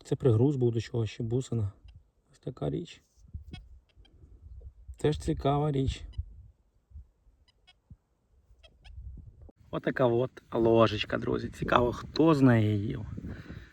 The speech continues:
Що з неї їли, друзі? Можливо, це військові в Першій світовій війні, можливо, це ще скоріше.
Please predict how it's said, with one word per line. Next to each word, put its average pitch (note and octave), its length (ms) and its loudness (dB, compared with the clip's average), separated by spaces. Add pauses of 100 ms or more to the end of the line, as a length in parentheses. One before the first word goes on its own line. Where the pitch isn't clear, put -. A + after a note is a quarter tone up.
(480)
Що - 440 2
з A#2 80 0
неї A2+ 360 2
їли, A2 260 -2
друзі? G#2+ 280 -4
Можливо, A2+ 380 0
це - 160 -4
військові A2 720 2 (1000)
в - 40 -12
Першій - 280 2
світовій A#2 380 0
війні, A#2 280 2
можливо, A#2+ 400 2
це - 140 -6
ще - 320 2
скоріше. - 560 -4